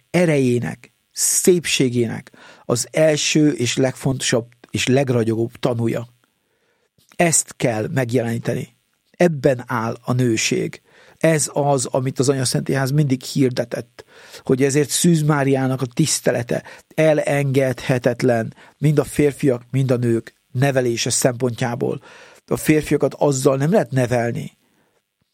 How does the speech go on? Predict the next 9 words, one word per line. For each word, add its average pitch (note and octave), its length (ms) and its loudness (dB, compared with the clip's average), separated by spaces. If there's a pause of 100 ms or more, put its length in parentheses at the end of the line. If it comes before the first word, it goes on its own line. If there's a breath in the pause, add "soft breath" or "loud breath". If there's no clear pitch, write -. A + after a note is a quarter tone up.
(120)
hogy, B2+ 360 0
hogy C#3 140 0
bemutatjuk, D3 540 0
hogy C#3 100 4
a C3 60 4
nők C#3+ 280 2
is B2+ 140 -6
milyen, B2+ 380 0 (340 loud breath)
ö, B2 420 0